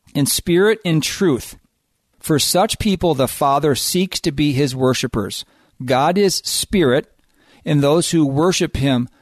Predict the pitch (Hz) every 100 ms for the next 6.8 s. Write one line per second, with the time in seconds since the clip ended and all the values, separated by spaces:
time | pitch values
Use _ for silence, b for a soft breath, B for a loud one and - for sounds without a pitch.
0 | _ - 139 139 - 139 160 - 175 -
1 | 156 143 127 - - - 156 185 190 135
2 | 139 117 - - 147 143 127 139 - -
3 | b b b 156 147 147 - 165 131 -
4 | - - _ _ - 135 - b - -
5 | 226 254 233 196 160 135 165 - 131 -
6 | 196 202 175 139 - 131 123 131